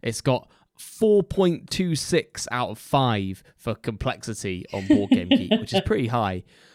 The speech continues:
Speaker 1: Although, I mean, I disagree with that, but we'll get into that when we actually talk about The Gallerist on a podcast at some point.
Speaker 2: Mm-hmm.
Speaker 1: But we played that at the convention we were at just the other week, um, in,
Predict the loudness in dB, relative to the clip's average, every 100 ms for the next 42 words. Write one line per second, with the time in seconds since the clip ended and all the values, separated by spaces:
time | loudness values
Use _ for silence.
0 | _ 2 4 4 2 0 4 4 4 0
1 | -2 -2 0 0 -2 -8 -6 -2 2 2
2 | 0 -2 -4 -2 -4 -6 -4 -2 -2 -4
3 | -2 -2 -2 -4 -4 -2 -2 -2 -6 -8
4 | -8 -4 -2 2 2 0 -8 -8 2 2
5 | 4 2 2 2 2 0 -4 -8 -4 -2
6 | 0 0 -2 0 0 0 -2 -4 -6 -6
7 | -4 -2 0 0 -2 -4 -16 -20 _ _
8 | _ 2 4 4 2 0 -4 -8 -16 _
9 | _ _ 0 2 4 2 0